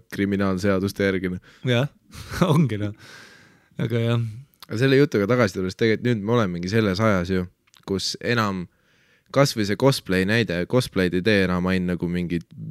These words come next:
Speaker 1: veidrad kõhetud nerdid.
Speaker 2: Aa, muidugi mitte,
Speaker 1: Cosplay'd
Speaker 2: jah.
Speaker 1: teevad ka mingid kuradi Channing Tatumi sarnased,
Speaker 2: Mhm.
Speaker 1: äh, välimusega tüübid, vaata.
Speaker 2: Jah. Nagu, äh, Dungeon and,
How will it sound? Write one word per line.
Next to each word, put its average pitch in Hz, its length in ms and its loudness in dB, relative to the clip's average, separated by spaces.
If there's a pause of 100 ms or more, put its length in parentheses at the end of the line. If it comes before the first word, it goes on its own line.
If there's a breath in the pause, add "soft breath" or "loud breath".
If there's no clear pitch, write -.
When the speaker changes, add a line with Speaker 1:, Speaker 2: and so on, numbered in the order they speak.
Speaker 1:
veidrad 95 440 2
kõhetud 101 480 0
nerdid. 95 400 0 (220)
Speaker 2:
Aa, 139 180 2
muidugi 214 320 6
mitte, 120 240 0
Speaker 1:
Cosplay'd 120 400 2
Speaker 2:
jah. - 80 -8
Speaker 1:
teevad 92 240 2
ka 101 120 -4
mingid 92 340 -2 (100)
kuradi 92 380 0 (760)
Channing 107 380 0
Tatumi 87 680 -2
sarnased, 90 520 -2
Speaker 2:
Mhm. 175 160 -2
Speaker 1:
äh, 82 280 -4
välimusega 87 520 -4
tüübid, 90 320 0
vaata. 87 380 -6 (640)
Speaker 2:
Jah. 120 320 -2 (380)
Nagu, 127 640 2
äh, 120 120 2
Dungeon 135 420 4
and, 110 160 -2